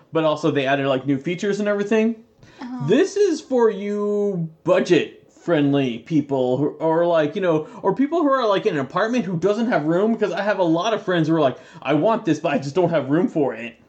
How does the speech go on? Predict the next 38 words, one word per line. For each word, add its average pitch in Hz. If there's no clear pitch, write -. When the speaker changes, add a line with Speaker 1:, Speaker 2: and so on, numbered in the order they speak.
Speaker 2:
Yes. 247
Speaker 1:
Uh, 127
this, 226
this 233
is, 254
uh, 190
Arcade 202
One-Up's, 156
uh, 123
Countercade, 135
and, 165
uh, 165
they 208
had 349
these 240
for -
other 180
arcades, 214
but 180
this 220
is 277
the 254
first 196
time 170
they're 165
doing 160
it 202
for 151
multiplayer, 131
'cause 151
before 220
the 208
Countercades 180
were 151
just, 151
like, 127
one 131
player. 220